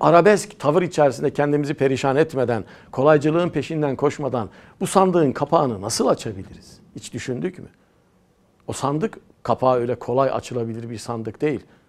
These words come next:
Olsaydı zaten bu konuşmalar olmazdı. Herkes bir yerde bir sandık bulurdu, kapağını açardı, bir define bulurdu. O her şey rahat olurdu.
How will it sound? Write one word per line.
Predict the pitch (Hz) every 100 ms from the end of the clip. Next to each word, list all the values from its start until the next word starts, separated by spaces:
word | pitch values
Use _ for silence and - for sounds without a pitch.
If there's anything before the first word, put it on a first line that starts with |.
| _
Olsaydı | 147 143 - 202 214
zaten | 156 156 165
bu | 143
konuşmalar | 139 139 151 147 143
olmazdı. | 139 139 127 104 - -
Herkes | - 208 170 143 160
bir |
yerde | 147 139 139
bir | 131
sandık | - 147 160 -
bulurdu, | 131 123 160 196 - - -
kapağını | 147 160 151
açardı, | 135 127 143 175
bir | 160 135
define | 143 139 151 151
bulurdu. | 123 123 165 208 - -
O | - 151 - -
her | 180 123
şey | 151 156
rahat | 131 127 107
olurdu. | 87 80